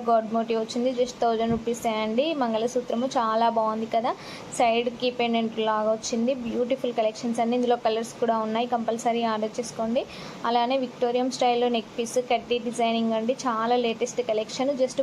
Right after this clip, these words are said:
ఫోర్టీన్ ఫిఫ్టీ రూపీస్కి మాత్రమే వస్తుంది. కంపల్సరీ ఆర్డర్ చేసుకోండి. ఇందులో కలర్స్ కూడా అవైలబుల్లోనే ఉన్నాయండి. ఇందులో లైట్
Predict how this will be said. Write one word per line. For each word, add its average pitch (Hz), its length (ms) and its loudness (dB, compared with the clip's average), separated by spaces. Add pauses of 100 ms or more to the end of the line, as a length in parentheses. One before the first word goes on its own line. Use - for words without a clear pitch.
(100)
ఫోర్టీన్ 247 380 2
ఫిఫ్టీ 247 280 -2
రూపీస్కి 240 500 -4
మాత్రమే 214 460 0
వస్తుంది. 233 400 -2 (460)
కంపల్సరీ 233 560 0
ఆర్డర్ 220 220 -4
చేసుకోండి. 233 400 -2
ఇందులో 233 300 2
కలర్స్ 233 340 2
కూడా 247 180 4
అవైలబుల్లోనే 233 680 2 (100)
ఉన్నాయండి. 220 540 0 (380)
ఇందులో 240 260 2 (260)
లైట్ 240 200 2